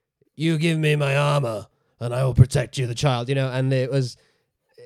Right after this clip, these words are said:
and he, he did what he set out to do 'cause he's honorable, but maybe after that, he's like, "You and me are done now. Like, we're even. I'm off." And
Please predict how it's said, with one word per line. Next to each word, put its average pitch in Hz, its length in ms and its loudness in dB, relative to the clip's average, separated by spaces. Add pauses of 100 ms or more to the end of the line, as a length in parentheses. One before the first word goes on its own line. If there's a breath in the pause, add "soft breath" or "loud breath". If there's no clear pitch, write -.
and 143 160 -4
he, 151 100 0
he 160 180 -2
did 180 260 6
what 160 140 2
he 156 60 2
set 160 200 2
out 139 160 -2
to 143 100 -4
do 143 280 6
'cause 131 160 0
he's 135 140 2
honorable, 127 420 2
but 120 180 -4
maybe 147 300 0
after 139 220 -2
that, 143 100 -4
he's 135 120 -2
like, 127 180 -4
"You 151 140 6
and 143 100 6
me 139 100 8
are 127 60 4
done 131 240 0
now. 113 260 -4 (180)
Like, 123 200 -2
we're 123 160 4
even. 113 420 2
I'm 135 120 0
off." 117 260 -2 (840)
And 147 180 -8